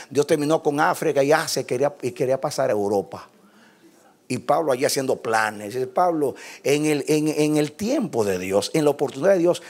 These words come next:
no hay planes humanos". ¿Saben lo que yo he visto en estos días? Y yo les cuento a ustedes los detalles de cómo Dios me está parando. El año pasado, un accidente.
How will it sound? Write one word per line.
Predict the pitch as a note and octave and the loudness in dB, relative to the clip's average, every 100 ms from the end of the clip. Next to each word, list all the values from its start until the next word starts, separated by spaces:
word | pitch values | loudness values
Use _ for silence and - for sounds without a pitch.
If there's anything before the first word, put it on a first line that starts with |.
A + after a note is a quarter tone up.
| - | -10
no | C3+ | -2
hay | D3+ | -2
planes | E3 E3+ F#3 F3 | 0 -2 0 -4
humanos". | D3+ D3 D3+ E3 G#2 - - - - - - - - - | -4 -4 -4 -6 -10 -14 -18 -20 -20 -20 -20 -20 -20 -6
¿Saben | - G3 B3 | 2 4 6
lo | A3+ | 4
que | G3+ | 6
yo | F#3 | 4
he | |
visto | F#3+ F3+ | 2 0
en | E3+ | -2
estos | E3 D#3 | -2 0
días? | D3 D3 | 0 0
Y | - | 0
yo | B3 | -2
les | B3+ | 0
cuento | F3+ F#3 B2 A2+ | 0 2 2 -2
a | |
ustedes | G#2+ B2+ | 0 0
los | A2+ G2+ | 2 -2
detalles | G2+ A2+ G#2 G2 F#2+ - - - - - | 0 0 0 -4 -12 -14 -16 -20 -20 -2
de | C3 B2 | 0 0
cómo | - A3 F#3+ C#3 | 2 2 2 0
Dios | A#2 C#3+ F#3+ C#3+ - | 0 2 2 2 -2
me | A#2 | -4
está | A2+ - D#3+ | -2 -2 -2
parando. | D#3 C#3+ D3+ D3 G2+ D2 - - _ _ _ _ _ _ _ _ _ _ - | -4 -4 -4 -6 -8 -10 -14 -20 _ _ _ _ _ _ _ _ _ _ 0
El | B2 | 4
año | D#3 G3+ | 4 4
pasado, | G3 F3 - G3 F#3+ E3+ | 4 4 6 6 6 6
un | F3+ | 4
accidente. | D3 - B2 C#3 B2+ F#2 D2+ F#2 | 2 2 4 4 2 -2 -6 -10